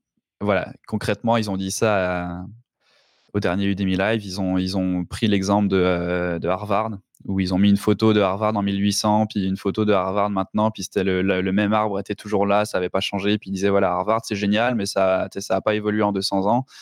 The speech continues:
Euh, aujourd'hui, ça bouge vite, et cetera. Udemy, ça, ça évolue. Euh, genre, si t'as une, un tuto qui est plus à jour, bah, il est plus acheté, puis il est plus dans les recherches, puis, tu sais, faut en refaire un autre plus à jour. » En fait, ça,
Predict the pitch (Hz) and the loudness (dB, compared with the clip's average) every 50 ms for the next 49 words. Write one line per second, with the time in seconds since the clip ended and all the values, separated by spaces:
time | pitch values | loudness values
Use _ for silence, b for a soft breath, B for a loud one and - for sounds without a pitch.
0 | B B B B - 98 95 95 98 101 95 98 98 101 110 110 - - 95 98 | B B B B -2 0 2 2 2 2 2 2 0 0 0 -2 0 0 -2 -2
1 | 101 104 98 101 107 113 110 - 101 - - 92 - - 98 95 98 107 113 117 | -2 -6 -4 0 2 2 2 2 -2 -4 -4 -4 -2 -2 0 0 2 2 0 0
2 | 110 107 98 101 98 101 107 113 110 - - 92 92 92 95 - - 98 98 98 | -2 -2 -2 -2 0 2 2 2 0 0 -2 -2 -2 -2 -2 -2 0 0 0 0
3 | 98 98 98 98 101 104 107 107 104 95 92 92 90 87 - _ b b b b | 0 0 -2 0 2 2 4 4 4 4 2 0 -4 -8 -10 _ b b b b
4 | b b - - 92 92 90 90 87 - - 92 - 104 98 95 92 92 - - | b b -4 -2 0 0 0 0 -2 -4 -4 -2 -2 0 0 0 -2 -2 -4 -6
5 | - 98 95 95 - - 101 - 113 107 - 104 90 - - 110 104 101 101 107 | -4 -2 -2 -2 -4 -4 0 0 0 2 2 -2 -2 0 2 2 2 2 2 2
6 | 117 117 113 104 95 92 92 98 95 95 95 95 85 - - 107 101 95 - - | 4 4 4 4 4 2 2 2 -2 -2 -4 -4 -4 -2 0 2 2 2 0 -2
7 | 110 107 110 110 104 - - 98 95 92 95 92 95 - - 104 101 98 92 - | -2 0 0 0 0 -2 -4 -4 -4 -2 -2 -2 -4 -4 -2 0 2 2 2 0
8 | - - 110 107 107 107 - _ - 98 - - - 101 95 95 - - - 101 | -2 0 0 0 0 -2 -6 _ -8 -10 -6 -2 -2 0 -2 -2 -4 -4 -2 -2
9 | 90 - - - 110 95 90 92 98 101 104 107 - - - - _ - - 107 | -2 -2 -2 -4 -2 0 0 0 2 2 2 0 0 -4 -12 -20 _ -16 -6 0
10 | 101 101 98 95 120 120 117 - 110 - 104 95 - 98 92 - | 0 0 2 2 2 2 2 0 -4 -6 -6 -4 -2 -2 -2 -2